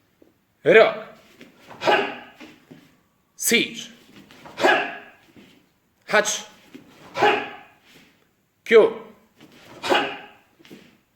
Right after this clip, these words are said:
Ju. Jamy. Joj. Teraz spróbuj razem z nami wykonać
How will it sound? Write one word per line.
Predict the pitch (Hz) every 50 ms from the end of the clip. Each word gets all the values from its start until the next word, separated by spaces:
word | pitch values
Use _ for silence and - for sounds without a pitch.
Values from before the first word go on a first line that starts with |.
| _ _ _ - -
Ju. | - - - - - - - - - - _ - - - _ _ - - - - - - 403 - 415 - - - - - - - - _ _ _ _ _ _ _ _ _ _ _ -
Jamy. | - 101 104 101 101 - - 117 139 180 226 - - - - - - _ _ _ _ _ -
Joj. | - 123 160 220 - - - - - _ _ _ _ _ _ _ _ _ _ _ _ _ _ _ _ _ _ _ _ _ _ _ _ _ _ _ _ _ _ _ _ _ _ _ _ _ _ _ _ _ _ _ _ _
Teraz | - 190 202 175 - -
spróbuj | - 165 170 156 151 151 151 - 156 - - - - _ _ -
razem | 113 139 175 185 196 180
z | 139 127
nami | 135 123 113 110 123 147 165 - -
wykonać | 120 131 139 135 - 170 156 151 143 143 - - -